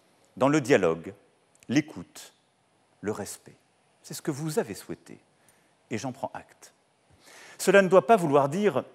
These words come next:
l'immobilisme. Cela doit signifier des accords,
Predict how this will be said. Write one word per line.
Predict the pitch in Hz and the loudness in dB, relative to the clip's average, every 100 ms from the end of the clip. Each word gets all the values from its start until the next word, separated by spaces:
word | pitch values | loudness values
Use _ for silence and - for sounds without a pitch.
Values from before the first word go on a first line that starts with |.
| _ - | _ -2
l'immobilisme. | 143 160 170 185 214 190 - 80 - _ _ _ - - - | 0 2 2 2 -2 -6 -10 -14 -16 _ _ _ -20 -20 -8
Cela | - 170 | 2 4
doit | 156 143 | 6 4
signifier | 123 - 202 165 - - 139 214 - _ | 0 -2 0 0 -2 -4 -2 -2 -4 _
des | 113 190 | 0 2
accords, | 139 - 82 67 - | 2 0 -6 -6 -12